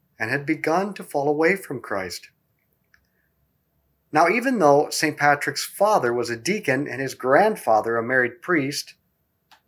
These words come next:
Patrick in his autobiography says, "I did not then believe in the living God, not even when I was a child. Nor was he alone in this.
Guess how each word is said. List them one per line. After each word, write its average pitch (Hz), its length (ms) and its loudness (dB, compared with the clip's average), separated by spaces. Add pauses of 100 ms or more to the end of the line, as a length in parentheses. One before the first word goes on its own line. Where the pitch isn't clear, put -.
(600)
Patrick 151 400 4
in 165 80 2
his 147 140 0
autobiography 151 720 6
says, 170 480 0 (840)
"I 143 140 2
did 190 380 -4
not 190 360 -2
then 180 260 0
believe 185 540 -2
in 143 120 0
the 117 100 -4
living 110 340 -4
God, 104 440 0 (420)
not 147 320 2
even 214 360 -4
when 151 120 0
I 123 160 0
was 123 200 -8
a 139 60 -4
child. 139 520 -4 (1000)
Nor 214 520 4 (340)
was 160 240 -4
he 202 140 -8
alone 202 440 2
in 120 180 -2
this. - 380 -10